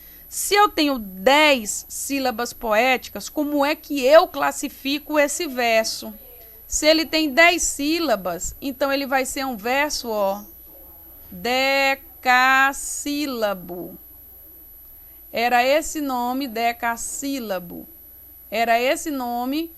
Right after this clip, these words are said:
que vocês deveriam ter colocado lá. Ó, cuida-, é, perdão aqui pela letra, porque eu tô escrevendo com o mouse, viu? Lá vocês deveriam ter colocado, separado assim no caderno e ter dito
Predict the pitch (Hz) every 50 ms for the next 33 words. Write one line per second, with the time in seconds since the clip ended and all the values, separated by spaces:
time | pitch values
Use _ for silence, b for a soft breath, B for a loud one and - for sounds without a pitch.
0 | - - _ - - 262 247 247 262 269 269 277 247 254 240 247 247 247 233 233
1 | 233 226 247 262 269 277 269 - - 233 226 233 269 269 - - - - 254 254
2 | 262 262 - 262 254 254 233 285 311 294 262 233 220 220 220 - - - - -
3 | - - - - - - - - - - - - - - - - - _ _ -
4 | - - 190 185 - 214 208 202 214 220 - 214 220 208 202 196 196 - _ _
5 | 240 240 247 226 240 240 254 247 262 226 262 262 262 254 254 240 247 226 - 269
6 | 269 262 262 - - 262 254 233 247 247 247 - 320 381 392 349 214 202 190 180
7 | 175 190 190 170 190 202 226 262 277 277 - 320 B B B B B B B B
8 | B B B B B B B - - - - - - - - 247 262 269 262 262
9 | 285 320 349 339 277 220 247 277 262 - 277 277 247 269 277 277 247 269 262 285
10 | 302 277 302 302 - 302 302 320 349 349 - 339 269 240 214 202 214 196 - -
11 | - 339 254 254 - 247 240 240 254 269 285 294 330 339 - - 277 262 247 -
12 | 254 240 226 214 226 226 233 240 262 285 320 330 - 320 254 - 302 320 349 262
13 | 233 247 247 233 233 220 - - -